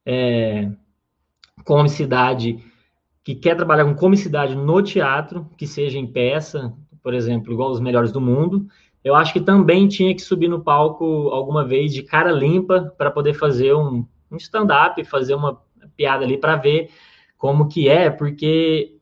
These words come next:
você vai em-, começando a entender o público. Aí você pensa, "Hum,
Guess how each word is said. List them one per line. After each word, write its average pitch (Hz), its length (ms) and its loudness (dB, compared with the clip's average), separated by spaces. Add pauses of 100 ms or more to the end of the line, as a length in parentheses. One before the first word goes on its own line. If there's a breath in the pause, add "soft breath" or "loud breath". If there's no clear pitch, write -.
(100)
você 139 260 -2
vai 156 140 2
em-, 160 140 -2
começando 170 520 0
a 175 40 0
entender 175 440 2
o 196 120 6
público. 131 480 -2
Aí 123 100 0
você 143 220 -6
pensa, 127 400 -6
"Hum, 143 280 -4